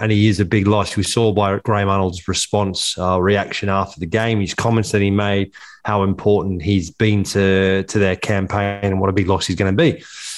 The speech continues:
But I think Australia is still more than capable of qualifying without him,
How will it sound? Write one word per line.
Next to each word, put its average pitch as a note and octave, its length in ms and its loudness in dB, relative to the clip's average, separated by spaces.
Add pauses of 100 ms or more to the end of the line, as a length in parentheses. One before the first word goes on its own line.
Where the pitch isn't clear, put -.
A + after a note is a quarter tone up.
(260)
But G2 320 -2 (400)
I - 60 -2
think G#2+ 180 -2
Australia G#2 320 2
is F#2+ 80 0
still A2+ 400 2
more G#2 260 6
than F#2+ 140 2
capable G2 420 0
of F2+ 80 -2
qualifying F#2+ 720 -2 (100)
without G#2+ 360 0
him, E2+ 200 -6